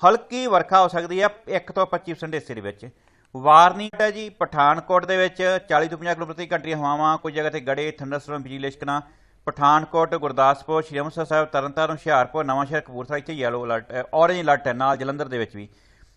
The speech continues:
yellow alert ਫਿਰੋਜ਼ਪੁਰ, ਫਾਜ਼ਿਲਕਾ, ਫਰੀਦਕੋਟ, ਸ਼੍ਰੀ ਮੁਕਤਸਰ ਸਾਹਿਬ, ਮੋਗਾ, ਬਠਿੰਡਾ, ਲੁਧਿਆਣਾ, ਬਰਨਾਲਾ ਤੇ ਇਹ ਮਾਨਸਾ, ਸੰਗਰੂਰ, ਫਤਿਹਗੜ੍ਹ ਸਾਹਿਬ, ਰੂਪਨਗਰ, ਪਟਿਆਲਾ, ਐਸ ਐਸ ਨਗਰ ਤੇ ਮਲੇਰਕੋਟਲਾ ਦੇ ਵਿੱਚ ਹੈ, ਜਿੱਥੇ ਤੇਜ਼ ਹਵਾ ਚੱਲ ਸਕਦੀ ਹੈ, ਗੜ ਚਮਕ ਹੋ ਸਕਦੀ,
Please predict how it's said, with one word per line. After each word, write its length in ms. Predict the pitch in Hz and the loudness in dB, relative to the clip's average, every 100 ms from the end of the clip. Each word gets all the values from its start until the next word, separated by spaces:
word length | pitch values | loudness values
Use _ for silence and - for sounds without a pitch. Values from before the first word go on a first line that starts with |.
| - | -16
yellow 380 | 123 143 160 196 | -2 6 8 8
alert 280 | 208 214 214 208 214 - | 8 6 6 0 0 -4
ਫਿਰੋਜ਼ਪੁਰ, 520 | 151 151 147 185 190 | -4 -4 0 0 2
ਫਾਜ਼ਿਲਕਾ, 500 | 156 147 151 175 170 | 2 2 2 2 2
ਫਰੀਦਕੋਟ, 380 | 151 151 175 156 | 0 -6 -4 -6
ਸ਼੍ਰੀ 120 | 156 | -6
ਮੁਕਤਸਰ 280 | 139 139 156 | -8 -8 -4
ਸਾਹਿਬ, 220 | 156 156 | -2 0
ਮੋਗਾ, 320 | 139 135 151 | -2 0 2
ਬਠਿੰਡਾ, 460 | 147 139 135 147 151 | 0 -4 0 4 4
ਲੁਧਿਆਣਾ, 520 | 147 151 143 131 143 | 0 0 2 2 0
ਬਰਨਾਲਾ 500 | 139 127 127 139 151 - _ _ _ | -2 -2 2 4 2 -2 _ _ _
ਤੇ 340 | 151 151 160 - _ _ 135 | -2 0 -2 -10 _ _ -8
ਇਹ 40 | |
ਮਾਨਸਾ, 540 | 127 143 147 - 165 | 0 2 2 4 4
ਸੰਗਰੂਰ, 480 | 165 156 139 143 156 143 | 4 0 -6 -4 -6 -6
ਫਤਿਹਗੜ੍ਹ 320 | 139 151 160 | -4 2 0
ਸਾਹਿਬ, 260 | - 156 139 | 2 0 0
ਰੂਪਨਗਰ, 420 | 135 139 151 156 | -4 -6 -4 -4
ਪਟਿਆਲਾ, 460 | 156 147 135 151 | -2 2 4 4
ਐਸ 300 | 165 139 135 | 2 -2 -4
ਐਸ 140 | 147 131 | -6 -8
ਨਗਰ 160 | 147 | -6
ਤੇ 100 | 156 | -6
ਮਲੇਰਕੋਟਲਾ 520 | 156 139 117 120 117 123 | -4 -6 -6 -6 -4 -4
ਦੇ 80 | |
ਵਿੱਚ 220 | 131 135 156 | -4 -4 -4
ਹੈ, 240 | 160 - _ _ | -4 -6 _ _
ਜਿੱਥੇ 260 | 147 151 175 | -10 -2 0
ਤੇਜ਼ 360 | 170 156 156 151 | 0 0 0 2
ਹਵਾ 200 | 147 156 | 2 2
ਚੱਲ 180 | 160 | 2
ਸਕਦੀ 360 | 156 151 147 156 | -2 -4 -4 -2
ਹੈ, 60 | 156 | 0
ਗੜ 220 | 131 135 | 0 0
ਚਮਕ 280 | 147 147 - | -2 -6 -4
ਹੋ 80 | |
ਸਕਦੀ, 320 | 139 135 131 | -2 -2 -4